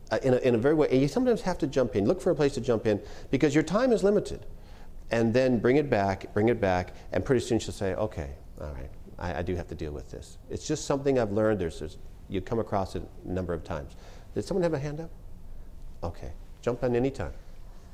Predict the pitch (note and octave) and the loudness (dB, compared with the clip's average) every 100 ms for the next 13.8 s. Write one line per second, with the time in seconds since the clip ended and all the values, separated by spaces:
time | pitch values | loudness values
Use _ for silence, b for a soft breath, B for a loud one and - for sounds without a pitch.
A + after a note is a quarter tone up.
0 | B B B B B B D3+ G3+ G3 D#3+ | B B B B B B 2 4 4 2
1 | F3+ D#3 - D3 C3 A#2 B2+ B2 A#2 B2+ | 2 2 4 4 4 6 4 4 4 4
2 | C3 B2+ A2+ A2 A#2 G#2+ F#2+ A#2 B2 - | 2 2 2 4 6 6 6 4 2 0
3 | A2+ G#2+ A2 - G2 - A2 - G#2 G#2 | 2 2 0 -2 -2 0 0 2 2 2
4 | - A#2 F#2 - - A3 F#3 E3+ B2 D#3+ | 2 2 2 -4 0 2 4 2 4 4
5 | F3 F3 D3 C#3 C#3+ C3+ A2+ G#2 G#2 F#2 | 6 6 6 4 2 0 0 2 2 0
6 | D#2 - - B B B - D#3 F3+ G#3+ | -2 -10 -16 B B B -2 4 4 4
7 | G#3 G3 G3+ C#3+ F3 E3 C#3+ F3 F3 E3 | 4 4 4 4 4 2 4 6 8 8
8 | E3 C3+ G#2+ - A2+ G2+ - G2 - A2+ | 6 4 0 2 2 2 -2 -6 -4 -2
9 | G2 E2 G2+ - - D3 D3 D3 D3+ A2 | 0 -2 -6 -12 -6 -2 0 2 2 0
10 | E2+ - B B B A2+ B2 A#2 A2+ A2 | -2 -8 B B B 2 4 4 4 0
11 | - - G#2 F2+ F2 - F2+ E2+ C3+ D3+ | -2 -2 0 0 -4 -6 -8 -6 -4 -4
12 | D3+ D3 D3+ D#3 A#2+ C3 F3 C#3+ - A2 | -6 -8 -8 -6 -4 -2 -4 -6 -8 -2
13 | G2+ F#2 G#2 F2 - D2 C#2 | -2 -2 -2 -4 -8 -12 -12